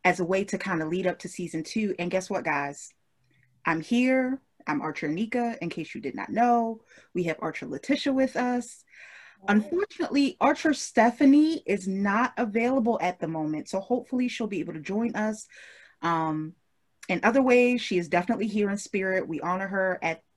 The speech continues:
Speaker 1: you know, in this conversation, and we're definitely going to be keeping her in our thoughts and prayers as we go forward. We shall see her again,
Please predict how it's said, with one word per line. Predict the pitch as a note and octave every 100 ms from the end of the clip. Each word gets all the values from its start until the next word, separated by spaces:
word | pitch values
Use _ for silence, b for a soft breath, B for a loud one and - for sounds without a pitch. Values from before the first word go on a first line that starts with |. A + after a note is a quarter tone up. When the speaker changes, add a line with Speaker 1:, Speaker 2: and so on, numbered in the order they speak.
| _ _
Speaker 1:
you | F3+ F3
know, | D3+ D3 D3+ _ _ _ _ _ _ _ _ -
in | G3
this | F#3+
conversation, | F#3 G3 E3 - A3+ A3 A#3 A3 A3 B B B
and | F3
we're | E3+
definitely | F#3 G3+ G#3 F#3
going | F3 F#3 F3+
to | F#3
be | F3 E3+ E3 E3 b b b
keeping | - G#3+ F3
her | F#3 E3+
in | E3
our | D#3
thoughts | D3+ D3+ -
and | D3+
prayers | - A#3 A3+ G#3+ G#3+ - -
as | D#3+ -
we | D3+
go | B2+
forward. | - A#3+ A#3+ A3+ A3 G#3+ - B B B B B B _ _ _ _ _ _ -
We | E3+ A#3
shall | D#4
see | C#4 E4
her | D#4 D#4
again, | C#4 D4 C#3+ -